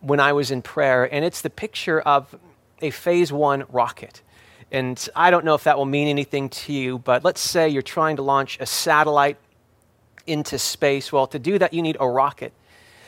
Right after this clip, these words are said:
And that rocket has different components, and the first is the phase one rocket. And it has a singular mission,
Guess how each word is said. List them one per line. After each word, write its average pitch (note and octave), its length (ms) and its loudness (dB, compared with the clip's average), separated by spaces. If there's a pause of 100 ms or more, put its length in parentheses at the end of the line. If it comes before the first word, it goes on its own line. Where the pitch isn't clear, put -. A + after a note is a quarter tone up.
(120)
And D3 160 2
that E3+ 140 4
rocket F3 340 2
has D3+ 160 0
different F#3 540 -2
components, D3+ 880 -2
and C#3+ 120 -2
the C3+ 60 -6
first - 600 -4 (440)
is E3+ 200 2
the D#3 100 0
phase F3 500 -2
one C#3+ 420 0
rocket. C3+ 580 -4 (500)
And D3+ 140 2
it G3+ 100 4
has F3 300 -2
a D3+ 140 -4
singular F#3+ 920 0
mission, C3+ 680 -6